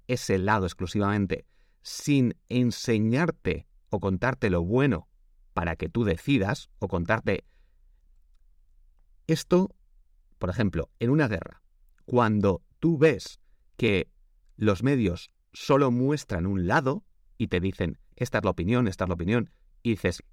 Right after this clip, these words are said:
"La otra persona implicada, el otro país implicado, ¿por qué no opina?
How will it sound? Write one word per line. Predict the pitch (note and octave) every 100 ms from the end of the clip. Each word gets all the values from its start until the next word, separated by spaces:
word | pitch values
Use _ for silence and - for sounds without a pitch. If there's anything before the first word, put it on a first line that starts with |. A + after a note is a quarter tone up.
| -
"La | F#2 F2+
otra | F#2 G2
persona | - - - F#2
implicada, | F2 - F2+ E2 G2+ C3+ F3+
el | F2+
otro | F#2 F#2
país | F#2+ F#2+ F2+
implicado, | F#2+ E2+ F2+ G#2 D3 F3+
¿por | - F#2
qué | F2+ G#2
no | A#2
opina? | - C#3 B2